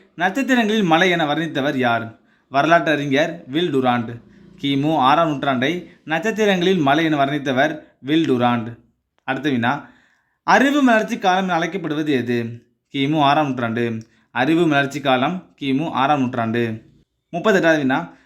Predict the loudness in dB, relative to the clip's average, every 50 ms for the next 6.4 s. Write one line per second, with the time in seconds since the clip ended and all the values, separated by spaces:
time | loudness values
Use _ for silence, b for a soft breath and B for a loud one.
0 | b b -2 0 0 2 2 2 2 4 2 2 2 0 0 0 2 2 2 2
1 | 0 -2 -6 -14 _ _ -2 0 0 -2 -2 -2 -2 -2 -2 -4 -4 -4 -2 -2
2 | 0 -2 -2 -6 -10 -14 -20 _ _ _ -10 -6 -4 -2 -2 -2 -2 -2 0 0
3 | 2 0 0 0 0 0 0 -2 -4 -10 -14 _ _ _ _ _ _ _ _ _
4 | _ _ _ -2 -2 0 0 0 0 0 0 -2 -4 -4 -8 -18 _ _ _ _
5 | _ _ _ _ -6 -2 0 2 2 2 2 0 0 0 0 0 0 2 4 2
6 | 2 2 0 -2 -2 -4 -6 -10